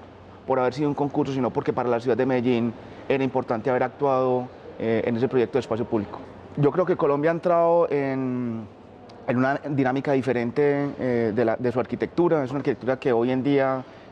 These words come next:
eh, tiene mayor relevancia por fuera de Colombia. Eh, y uno de los puntos, pues no, no, no podría generalizar, pero sí lo que ha sido importante es que llevamos por lo menos quince años de concursos públicos,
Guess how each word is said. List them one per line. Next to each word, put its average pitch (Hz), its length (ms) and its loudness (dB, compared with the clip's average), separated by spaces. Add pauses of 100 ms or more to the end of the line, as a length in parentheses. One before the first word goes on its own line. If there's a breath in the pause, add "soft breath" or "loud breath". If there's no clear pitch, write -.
(120)
eh, 113 360 2 (100)
tiene 131 400 2
mayor 123 320 0
relevancia 127 720 0 (240)
por 123 140 2
fuera 131 280 0
de 127 60 0
Colombia. 135 560 0 (480 loud breath)
Eh, 117 440 2
y 160 200 2
uno 147 240 2
de 151 60 2
los 147 160 2
puntos, 127 380 -2
pues 123 160 0
no, 117 160 2
no, 80 280 -2
no 101 140 -2
podría 143 320 2
generalizar, 127 500 0
pero 117 160 -2
sí 127 120 -4
lo 135 120 2
que 123 380 2
ha 120 60 -2
sido 139 160 -2
importante 131 640 -2 (260 loud breath)
es - 100 -4
que 151 120 0
llevamos 135 340 2
por 127 140 -2
lo 123 80 2
menos 123 300 0
quince 151 380 0
años 143 380 0 (260 loud breath)
de 127 140 2
concursos 127 460 -2
públicos, 139 640 0